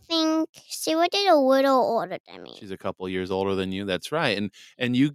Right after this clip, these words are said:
Speaker 2: two were helping them feed the horses, right? You were putting grain in all the horse stalls?
Speaker 1: Yep.
Speaker 2: That was pretty cool. So was that fun? What do you think about this horse place? Do you,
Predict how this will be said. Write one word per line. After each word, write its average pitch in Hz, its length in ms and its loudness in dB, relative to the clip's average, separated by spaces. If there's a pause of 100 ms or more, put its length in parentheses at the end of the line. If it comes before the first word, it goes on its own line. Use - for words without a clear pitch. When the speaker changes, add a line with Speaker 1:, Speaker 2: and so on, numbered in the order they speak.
Speaker 2:
two 131 340 2
were 110 440 4
helping 120 520 -2
them 107 320 0
feed 110 480 -6
the 101 100 0
horses, 120 440 0
right? 135 160 4
You 117 140 0
were 113 80 2
putting 117 260 -4
grain 117 300 0
in 127 100 0
all 117 140 4
the 110 300 2
horse 131 240 2
stalls? 180 460 0 (200)
Speaker 1:
Yep. 311 180 0 (560)
Speaker 2:
That 113 100 -2
was 156 120 -2
pretty 165 220 -2
cool. 127 160 -2
So 156 160 0
was 156 160 0
that 180 160 4
fun? 165 240 0
What 175 120 4
do 262 60 2
you 294 100 4
think 180 300 -2
about 107 240 0
this 98 160 -6
horse 107 280 -4 (140)
place? 82 260 -6
Do - 120 -8
you, 123 180 -2